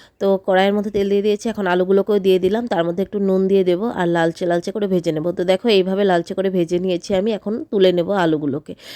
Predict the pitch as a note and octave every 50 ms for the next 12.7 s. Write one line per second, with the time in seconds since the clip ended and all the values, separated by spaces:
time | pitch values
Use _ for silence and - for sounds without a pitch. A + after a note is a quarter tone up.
0 | - - - A3+ A3 - A#3 A3 - G3+ F#3+ G3 G3+ G3+ G#3 G#3 A3 G3+ F#3+ F#3+
1 | - A3 - A3 G#3 G3+ - G3 F3 - G3 F#3+ - G3+ F#3+ F#3+ F#3 G3+ G3+ F#3+
2 | F#3+ G3 F#3 F#3+ F#3+ G3 - - F#3+ F3 - - - F#3 F3+ - G#3+ A3+ G#3+ F#3
3 | F3 E3 F3+ F3 - F3 - - G3 - G3+ G3 G3 G3 F#3+ F#3+ F#3+ G#3 G3 F#3
4 | G3+ F#3+ F#3+ G3 G#3 G#3+ A3 - F3+ F3 - - F3+ F3 F#3 F#3 F#3 F3+ F#3 F3+
5 | G3+ G#3+ - G3 F3+ F3+ F3 F#3 A3 A3 F#3+ F3 - F3+ F3+ F3 - F#3+ F#3+ A3
6 | A#3+ F4 - - - _ _ _ _ _ - - G3 G3+ G#3 G3+ G3 - - A3
7 | A3 G#3+ F3 - - F#3 F#3 G3+ A3 B3+ - - - - - - - - F#3 F#3+
8 | F#3+ - - G#3 G3+ F#3 F3+ F3+ F3+ F3+ F#3 G3 G3 G3 F#3 F3+ F#3 G3 A#3+ C4+
9 | C4+ - _ _ - F#3 - G#3 F#3+ - - G#3+ - - - A#3 A3+ - - A#3
10 | A3+ A3+ - A#3 A3+ A3 - G#3 G3 G3 G#3 A#3 A#3 - - - G3+ F#3 F3+ F#3
11 | F#3+ F#3 F#3 G#3+ G#3+ G#3 - A3 G3 F#3+ F#3+ - G3 F#3+ F#3+ - - _ G#3+ G3
12 | G3 G3 G3+ G3+ F#3+ F#3+ F#3+ F#3+ - - G3+ G#3+ C#4+